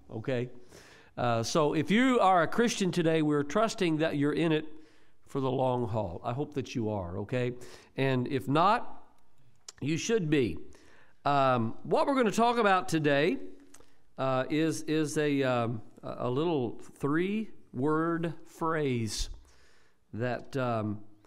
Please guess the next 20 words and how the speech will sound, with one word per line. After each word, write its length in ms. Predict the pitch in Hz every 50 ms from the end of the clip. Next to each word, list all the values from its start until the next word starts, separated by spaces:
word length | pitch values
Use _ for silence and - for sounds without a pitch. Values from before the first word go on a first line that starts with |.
| - - - - - - -
uh, 200 | - - - - 107
has 280 | 117 135 135 123 107
been 220 | 110 120 147 151 160
on 140 | 165 156
my 120 | 151 151 147
mind. 480 | 135 143 147 151 156 165 170 180 160
Uh, 80 | 139 127
you 140 | 135 135 135
know, 60 | 131
I 140 | 131 139 143
like 180 | 151 151 147 104
to 80 | 143
kinda 260 | 143 - 156 147 143 135
title 720 | - - - - 160 165 139 135 127 127 123 120 - - - - - -
scripture 480 | - - - 131 120 - - 127 131 -
or 240 | 127 120 117 110 104 -
messages, 600 | - 123 131 120 - 131 123 117 123 139 147 143 120
and, 140 | 110 98 95 - - - - - - - - - -
and, 420 | 113 117 113 110 110 110 107 110
uh, 300 | 110 107 104 104 104